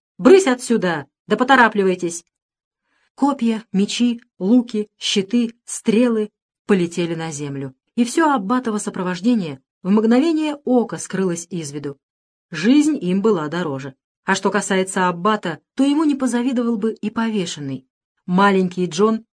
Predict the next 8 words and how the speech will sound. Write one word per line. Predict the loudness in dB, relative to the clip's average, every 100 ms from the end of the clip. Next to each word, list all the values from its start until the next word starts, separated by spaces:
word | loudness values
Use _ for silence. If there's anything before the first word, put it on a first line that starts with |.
| _ _ _ -2
крепко | 0 0 -2
ухватил | -4 -2 -4 -2 -4 -2
белую | -2 0 0 0
лошадь | -2 -4 -8
за | -10
уздечку | -8 -4 -4 -4 -4 -8 -8 _ _
и | -2 -2
вдруг | 0 -2 -4